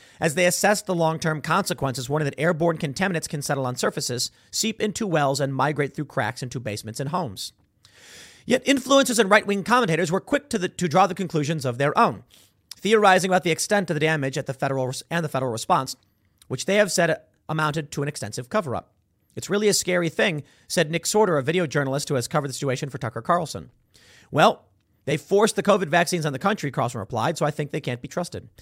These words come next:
Pete Buttigieg, who oversees railroads, has become the target of criticism. Yeah, uh-huh, because he's incompetent. Online,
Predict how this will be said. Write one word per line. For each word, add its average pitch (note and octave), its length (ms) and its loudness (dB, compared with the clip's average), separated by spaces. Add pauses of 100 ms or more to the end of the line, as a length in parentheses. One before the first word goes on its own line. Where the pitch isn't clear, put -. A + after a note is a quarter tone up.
(300)
Pete G#3+ 200 0
Buttigieg, F3 460 4
who F#3 80 -2
oversees D#3 480 0
railroads, C#3+ 480 0
has C#3 80 -8
become C#3 220 -4
the C3 60 -6
target B2+ 300 -2
of G#2+ 120 -8
criticism. C#3 560 -4
Yeah, B2+ 280 -2
uh-huh, B2 300 -6
because A#2+ 320 -8
he's A2 140 -8
incompetent. G2 500 -10 (920)
Online, C3 500 -2